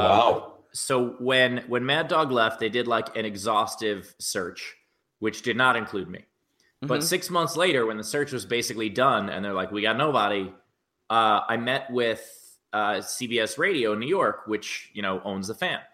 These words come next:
Speaker 2: And so the guy who I met with was like, "You'd be perfect for this job." And I was like, "I know." So, uh,
Speaker 3: <laughs>
Speaker 2: so then I had actually, when I, when Russo said he was gonna leave,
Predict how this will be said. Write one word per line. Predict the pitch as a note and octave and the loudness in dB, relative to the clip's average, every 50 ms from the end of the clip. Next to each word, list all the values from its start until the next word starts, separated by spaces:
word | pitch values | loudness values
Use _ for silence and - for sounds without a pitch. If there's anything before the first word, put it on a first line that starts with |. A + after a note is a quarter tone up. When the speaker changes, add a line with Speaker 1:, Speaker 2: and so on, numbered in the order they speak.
| _ _ _ _ _ _ _ _ _ _ _ | _ _ _ _ _ _ _ _ _ _ _
Speaker 2:
And | A2+ A#2+ A2+ | -6 -6 -4
so | - - - C3+ B2 A#2+ A#2 A2+ A2 G#2+ G#2+ G#2+ G#2 G#2 F#2+ E2 | -4 -4 0 2 4 4 6 4 4 4 4 4 2 2 0 -4
the | G2+ B2 | -8 -4
guy | B2+ C3+ C#3+ E3+ F#3+ F#3 D#3+ C#3+ | 0 2 2 2 2 0 -2 -4
who | B2+ B2+ C3+ B2 | -6 -6 -2 -2
I | A#2+ | 0
met | A#2+ C3+ E3+ F3+ B2+ | 0 0 0 0 0
with | A#2 A2 - | -4 -4 -4
was | A2 A2+ F#2+ A2 | -6 -6 -4 -4
like, | G#2 F#2 F#2+ | -4 -2 -4
"You'd | A#2+ F#3 F#3 | -6 -6 -6
be | A#3 G3 | -8 -12
perfect | - - - - F3 E3+ - - - - - _ - - - _ _ | -12 -14 -6 -4 -4 -4 -4 -8 -12 -12 -14 _ -20 -20 -20 _ _
for | _ - C3 A#2 | _ -4 -2 -2
this | G#2+ G#2 F#2 - | -2 -4 -6 -6
job." | - B2+ B2+ A#2 F#2 - - - - - _ | -2 0 2 2 2 0 -4 -8 -14 -12 _
And | G2 F#2 | -6 -4
I | F2+ F2+ | -4 -2
was | F2+ F2+ E2 | -4 -4 -6
like, | F#2 F2+ F2 F2 E2+ - _ | -6 -6 -6 -8 -8 -8 _
"I | F#2+ F#2 F2 F2 F2+ F2+ | -4 -4 -4 -4 -4 -6
know." | F2 F2+ G#2+ C3 F3+ - - - - - _ _ _ _ _ _ _ | -4 -2 -2 -2 -2 -2 -6 -12 -20 -20 _ _ _ _ _ _ _
So, | - - - - - D#3 C#3+ C#3 C#3+ B2+ C#3 C3 C3+ C3+ C3 | -10 -6 -4 0 2 4 6 6 6 6 4 4 4 2 2
uh, | - D#4 C3+ B2+ B2+ B2 B2 B2+ B2 B2 B2 B2+ B2 B2 A#2+ A3 - - C#4 D#4 D4+ | 2 0 2 2 6 6 6 6 6 2 2 0 0 -2 -4 -6 -8 -10 -8 -4 -4
Speaker 3:
<laughs> | A3+ - - - _ - | -4 -6 -8 -14 _ -10
Speaker 2:
so | D#3 - - - D3+ D3 | -10 -10 -6 -2 0 0
then | C3+ C#3 C#3 C3 C3 | 2 2 2 0 0
I | - D3 E3+ | -2 0 0
had | F#3+ F3 | 2 2
actually, | E3+ F3 E3+ - - E3 D3+ C3+ B2+ | 2 2 0 -2 -2 0 2 2 2
when | B2 A2+ A#2+ C3+ C#3 D3 D3+ D#3 | 0 0 2 4 4 4 2 2
I, | A#2+ B2 B2+ - - | -2 -2 -4 -4 -4
when | B2+ C3 C#3 C3+ C3 | 0 2 2 2 2
Russo | B2+ D3 E3 D#3+ - - D3 C#3 | 0 0 0 -2 -2 -2 -2 -2
said | B2+ A#2+ - - D3 C#3 | -2 -2 0 0 0 2
he | C#3 | 2
was | C3 A#2+ G2+ | 0 -2 -4
gonna | B2+ A2+ A2 | -2 -2 0
leave, | A2 C#3+ F3+ D#3+ B2+ A2+ G#2 - - | 0 0 0 2 0 0 -2 -4 -8